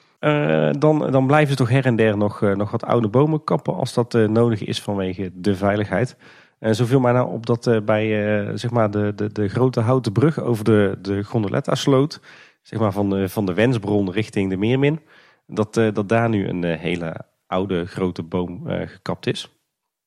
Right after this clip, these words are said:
En de Gondoletta zelf trouwens, die, eh, is weer uit onderhoud en die doet het weer gewoon. Verder weinig zichtbare, eh, wijzigingen daar. En,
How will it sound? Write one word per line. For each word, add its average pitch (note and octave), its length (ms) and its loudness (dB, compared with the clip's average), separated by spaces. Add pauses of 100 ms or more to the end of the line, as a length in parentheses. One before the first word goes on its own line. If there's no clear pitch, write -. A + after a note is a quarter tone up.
(320)
En F#2+ 140 -6
de A2+ 80 -4
Gondoletta A#2+ 360 2
zelf C3+ 280 0
trouwens, G2+ 340 -2
die, G2 240 -4
eh, F#2 160 -2
is F#2+ 140 -4
weer F2+ 140 -4
uit F2 140 -4
onderhoud C#3+ 440 0
en F#2+ 120 -4
die F#2 140 -10
doet C#3 160 0
het A#2 100 0
weer A2 180 0
gewoon. A2 340 -2 (600)
Verder F2 380 -4
weinig G2 300 -2
zichtbare, F2 640 -6
eh, F#2 320 -10
wijzigingen A#2+ 480 -2
daar. F#2+ 380 -4 (800)
En, D3 380 2